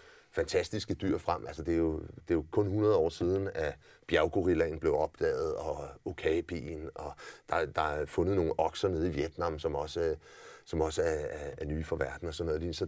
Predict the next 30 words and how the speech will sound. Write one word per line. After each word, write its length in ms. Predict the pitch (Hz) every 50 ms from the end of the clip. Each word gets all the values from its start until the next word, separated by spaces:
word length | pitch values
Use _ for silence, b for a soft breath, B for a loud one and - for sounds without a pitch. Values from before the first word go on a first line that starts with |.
| - -
indimellem 360 | - 143 139 147 131 117 98 107
så 100 | - 98
bliver 160 | 98 117 110
der 80 | 120
gjort 260 | - - 113 107 - -
nogle 140 | 120 110
fantastiske 640 | 101 101 92 - - 87 85 - - 101 95 - -
op-, 240 | 82 80 82 82 - -
øh, 60 | 92 85 - - 73 76 76 73 73 71 -
opdagelser. 540 | 82 80 - - 95 85 - 82 - 82 80 76 B B B B B B B B
Og, 320 | - 80 80 76 73 71
øh, 80 | 71 71
så 100 | - -
har 120 | - 90
vi 80 | 95 95
stadigvæk 340 | - - 80 85 98 92
verdenshavene, 580 | - 73 73 80 90 82 - 78 78 78 80 80
som 160 | - - 71 71
jo 180 | 62 62 60 - - -
i 100 | 78 80 - -
den 160 | - - - -
grad 220 | - 65 62 - -
er 120 | - 78 -
uudforsket. 680 | - 85 80 76 73 - - - - - - 80 -
Så 100 | - -
der 60 | - 76
er 40 | 82
masser 640 | 87 90 95 101 104 117 135 131 - 143 - - B B B B B B B B B B B B -
at 80 | 82
opdage 560 | 82 71 67 - - - 73 - - - -